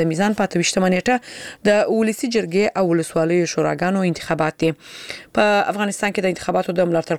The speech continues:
کوونکو هیوادونو او سازمانونو د سفیرانو ډله وایي دا چې د ولسي جرګې، ولسوالیو شوراګانو او جمهوري ریاست انتخابات په ټاکلي وخت او شفاف ترسره سي، له افغانستان سره د نړیوالې ټولنې پر راتلونکو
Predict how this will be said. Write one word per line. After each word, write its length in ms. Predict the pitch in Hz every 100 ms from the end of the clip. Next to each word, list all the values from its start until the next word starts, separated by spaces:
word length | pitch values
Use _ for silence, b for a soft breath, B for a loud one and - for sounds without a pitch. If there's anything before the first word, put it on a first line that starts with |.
| -
کوونکو 320 | 180 190 185 170
هیوادونو 400 | 156 156 185 170
او 80 | 147
سازمانونو 500 | 160 160 160 190 180 156
د 80 | -
سفیرانو 500 | 151 - 175 180 160
ډله 160 | 175 160
وایي 180 | 156 185 B B B -
دا 80 |
چې 380 | 220 - 220 -
د 80 | 190
ولسي 260 | 185 180 220
جرګې، 280 | 208 165 180 185
ولسوالیو 540 | 180 165 180 175 202 -
شوراګانو 380 | 165 160 190 202
او 80 | 165
جمهوري 280 | 151 143 185 190
ریاست 260 | 175 - 165
انتخابات 400 | - 165 190 -
په 80 | -
ټاکلي 320 | 165 240 196
وخت 240 | 196 - B B B -
او 40 | 180 - -
شفاف 400 | 196 240 226 -
ترسره 340 | - - 240 185
سي، 120 | - 220
له 100 | 175
افغانستان 500 | 156 160 156 190 190
سره 100 | 190
د 100 | 180 165 160
نړیوالې 380 | 160 175 214 190
ټولنې 260 | 175 175 180
پر 140 | 160 156
راتلونکو 440 | 156 - 226 214